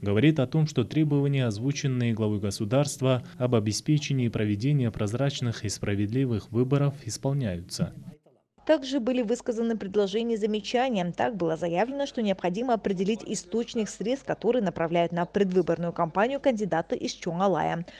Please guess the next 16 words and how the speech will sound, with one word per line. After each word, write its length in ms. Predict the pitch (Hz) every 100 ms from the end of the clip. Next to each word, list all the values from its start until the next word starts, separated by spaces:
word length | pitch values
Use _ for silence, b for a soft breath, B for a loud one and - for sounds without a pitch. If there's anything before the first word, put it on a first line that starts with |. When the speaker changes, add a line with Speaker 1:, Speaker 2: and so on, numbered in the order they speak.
| B _
Speaker 2:
Кроме 300 | 208 226 285
того, 240 | 285 269
житель 340 | 277 185 190 247
Карасум 680 | 277 254 208 - 190 247
Базарбай 440 | 226 165 170 160 165
Айдарлиев 580 | 170 170 165 165 247
заявил, 340 | 269 208 165 208
что 180 | - 190
в 40 |
регионах 540 | 156 156 180 269 277
нет 240 | 196 202 - B B
достаточной 760 | - 233 254 - 165 196 - 262
информации 560 | 262 269 202 160 - 226
об 100 | 220
избирательной 500 | 220 254 - - 147
кампании. 640 | 160 151 151 - 117